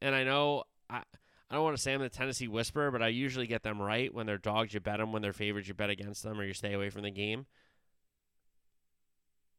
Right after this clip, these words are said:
They're begging you to take 'em, which is crazy. I feel like they should be, like, a four or five point favorite on the, on the road against, uh, Washington, 'cause Washington's so bad. And not that Tennessee's good or anything like that, but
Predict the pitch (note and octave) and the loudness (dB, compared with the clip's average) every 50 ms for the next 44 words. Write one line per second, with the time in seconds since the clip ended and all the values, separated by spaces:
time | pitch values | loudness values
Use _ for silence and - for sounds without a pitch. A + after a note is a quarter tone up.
0 | _ _ - C3+ C3+ A2+ - B2 A#2+ B2+ B2+ C3 C3+ C3+ C3 B2+ A#2+ - - A#2 | _ _ 0 0 0 2 2 4 4 4 4 4 4 4 4 4 2 2 0 0
1 | A2+ A2+ A2 B2 C3 B2 A2+ - G2+ F#2+ - - - - G2+ G#2+ G#2+ A2+ A2+ A2 | 0 0 0 2 2 2 0 0 -2 -6 -6 -6 -6 -4 0 0 0 0 0 0
2 | B2+ C3 A#2+ A2 G2+ - A#2 A2+ A2+ A2 A#2 A2+ G#2+ - A#2 A2+ G#2+ G#2+ G#2 G#2+ | 0 0 0 0 0 0 0 0 0 0 0 -4 -4 -2 0 0 0 0 -2 -4
3 | G2+ - - - - - - G#2 G#2+ G#2+ G#2+ G#2 - - G#2+ G#2 G#2 G#2 - - | -8 -12 -16 -20 -10 -4 0 4 4 6 4 4 2 -4 -6 -6 -6 -6 -4 -2
4 | G#2+ G#2 G#2 G2+ - - G#2+ G#2 G#2 G2 A2 G#2+ G#2+ G#2+ G#2+ G#2 G2 - - G2 | -2 -2 -2 -2 -6 -6 -4 -2 -2 0 0 0 0 0 0 -2 -4 -6 -6 -6
5 | G#2 G#2 G2 F#2+ F#2+ G2 G2+ G2+ G#2+ G#2+ G2+ G2+ G2 G2 F#2+ - - - - - | -4 -4 -2 0 2 2 4 4 4 2 2 0 0 -2 -2 -6 -10 -12 -16 -20
6 | - - - _ _ _ - - G#2 G#2 G2+ F#2+ G#2 A2+ A2 G#2 A2 A2+ A#2 G#2+ | -20 -20 -20 _ _ _ -6 -2 0 0 0 2 2 2 2 2 2 0 0 0
7 | A2 G2 F#2+ G2 G2+ G2+ F#2+ G#2 G2+ G2 - - G#2 G2+ F#2 G2 G2 G2 G#2 G#2+ | 0 -2 0 0 0 0 0 -2 -4 -2 0 2 2 2 2 2 2 2 2 2
8 | A2+ F#2+ B2+ D#3+ F3 C#3+ B2 G#2 - A#2 A2+ G#2+ - G2+ G2+ F2+ - - - G2+ | 0 0 -2 -2 -2 -2 -4 -6 -4 -4 -4 -4 -6 -8 -10 -10 -10 -6 -2 2
9 | A2 A#2 A2+ G2 G2 G2 F#2+ F#2+ F#2 F#2+ F#2 F#2+ F#2+ F#2 - G#2+ A2 A2 F#2+ D#2+ | 4 4 4 2 0 -2 -4 -4 -6 -6 -6 -6 -6 0 2 4 4 4 2 -2
10 | - - F#2 F2+ | -8 -10 -10 -10